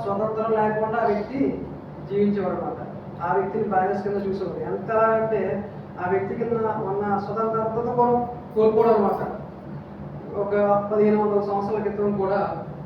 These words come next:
ఆఫ్రికా దేశంలో చాలా మంది వాళ్ళకున్న పేదరికాన్ని భరించలేక కనీసం బతకాలని, బతకడానికి, తినడానికి, ఉండడానికి ఏదైనా నివాసం, ఒక స్థలం కావాలి కాబట్టి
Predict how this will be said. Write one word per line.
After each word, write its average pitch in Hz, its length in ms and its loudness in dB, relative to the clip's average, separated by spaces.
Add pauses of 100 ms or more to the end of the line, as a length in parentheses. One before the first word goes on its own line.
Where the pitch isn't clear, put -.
(160)
ఆఫ్రికా 202 360 4
దేశంలో 202 340 4 (160)
చాలా 196 280 2
మంది 202 260 4
వాళ్ళకున్న 185 480 -2
పేదరికాన్ని 185 800 -2
భరించలేక 202 720 -2
కనీసం 196 340 -2
బతకాలని, 202 720 0
బతకడానికి, 202 880 -2 (380)
తినడానికి, 196 560 4
ఉండడానికి 202 300 0
ఏదైనా 196 220 -2
నివాసం, 185 380 -2
ఒక - 240 -6
స్థలం 202 400 -2
కావాలి 196 260 2
కాబట్టి 190 560 -2